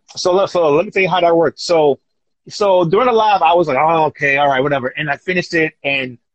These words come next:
I, I was a little bit irritated, you know, just the human part of me. I was just very irritated. I was like, "Oh, man, this is so good." And I'm like, "Man," I said, "I, you know, I bet you if I was doing some music stuff, some ratchet stuff, some sports or this or that, I would have," you know, I, I started going with that mentality and stuff like that,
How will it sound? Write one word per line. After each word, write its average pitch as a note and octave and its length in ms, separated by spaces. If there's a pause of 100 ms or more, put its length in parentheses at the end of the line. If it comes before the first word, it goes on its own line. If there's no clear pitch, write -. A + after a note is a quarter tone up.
I, C#3+ 160 (140)
I C3 100
was C#3+ 200
a C3 60
little D3 240
bit C3+ 220
irritated, C3+ 500 (140)
you D#3 100
know, C3 240
just C#3 240
the D3+ 60
human D3 280
part C3 220
of B2 60
me. B2 80
I A#2+ 40
was A#2 60
just A#2+ 200
very D3+ 240
irritated. C3+ 380
I A#2+ 100
was B2 120
like, - 80 (120)
"Oh, D3+ 280
man, D3+ 220
this E3+ 160
is C#3+ 100
so D#3 200
good." F3 400 (360)
And C#3+ 80
I'm D#3+ 120
like, C#3+ 260
"Man," D3+ 540
I D#3+ 80
said, D#3+ 160
"I, C3 100
you E3 140
know, D3 60
I C3+ 60
bet E3 280
you E3+ 80
if - 80
I D3+ 100
was C#3+ 200
doing D3 200
some B2+ 180
music D3 260
stuff, D3 340
some B2+ 140
ratchet C#3+ 280
stuff, D3 340
some A#2 220 (140)
sports D#3+ 400
or B2+ 40
this D3+ 220
or C3+ 40
that, C#3 140
I C3+ 120
would C#3 100
have," D3 140 (200)
you F3+ 120
know, D#3 80
I, E3 180 (100)
I - 60
started C3+ 280
going D#3 260
with D#3 100
that C#3+ 140
mentality D#3 540
and C#3 100
stuff C#3+ 260
like C3+ 220
that, C#3 260